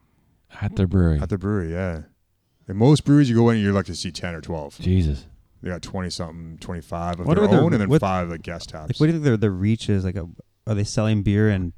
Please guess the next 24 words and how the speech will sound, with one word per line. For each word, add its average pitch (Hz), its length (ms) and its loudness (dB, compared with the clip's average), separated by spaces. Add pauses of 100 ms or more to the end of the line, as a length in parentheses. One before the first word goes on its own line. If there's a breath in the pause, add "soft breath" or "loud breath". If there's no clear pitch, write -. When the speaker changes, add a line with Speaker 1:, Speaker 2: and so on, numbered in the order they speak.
Speaker 3:
Calgary? 107 480 -6 (220)
Speaker 2:
Yeah, 98 300 0
the, 107 180 -6
one 120 280 2
of 113 60 2
Speaker 3:
Yeah? 107 80 4
Speaker 2:
my 131 80 0
friends 117 480 -2
tagged 101 340 -6
me 98 100 -6
in 90 80 -8
a 82 60 -10
post 92 480 -6
a - 40 -12
few 90 160 -6
years 85 180 -4
ago 82 380 -6 (540)
in 92 100 -12
Arizona. 80 720 -6 (600)
He's, 82 220 -10
like, 78 100 -8
drinking 82 340 -8
Salty 80 340 -8
Scott. 73 340 -12